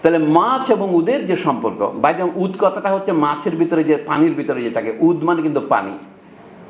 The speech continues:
যেখানে আমাদের উদর কথার পন্ত্র, সেখান থেকে। এটাকে ইংরেজিতে হাইড্রো বলে, উচ্চারণ হয় গ্রিক ভাষায় উদ্র, ওই জন্যই। তো এই জন্য বলে মাছের সাথে উদের যে সম্পর্ক, পুঁজিপতিদের সাথে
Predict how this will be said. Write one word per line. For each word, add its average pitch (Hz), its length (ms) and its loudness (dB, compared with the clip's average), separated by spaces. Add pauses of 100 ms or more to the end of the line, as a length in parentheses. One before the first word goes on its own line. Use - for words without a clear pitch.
(240)
যেখানে 151 300 4
আমাদের 151 260 2
উদর 165 320 4
কথার 165 280 -2
পন্ত্র, 147 300 -4
সেখান 110 320 -4
থেকে। 104 160 -4
এটাকে 160 420 0
ইংরেজিতে 151 300 4
হাইড্রো 139 420 0
বলে, 95 300 -2
উচ্চারণ 147 380 -2
হয় 156 80 2
গ্রিক 135 260 -2
ভাষায় 147 260 0
উদ্র, 127 400 0 (480)
ওই 143 140 4
জন্যই। 110 380 0 (560)
তো 330 80 6
এই 190 120 2
জন্য 214 160 2
বলে 208 120 2
মাছের 190 460 0
সাথে 190 520 -2 (140)
উদের 233 360 2
যে 196 100 0
সম্পর্ক, 117 580 -4 (480)
পুঁজিপতিদের 185 640 2
সাথে 113 400 -4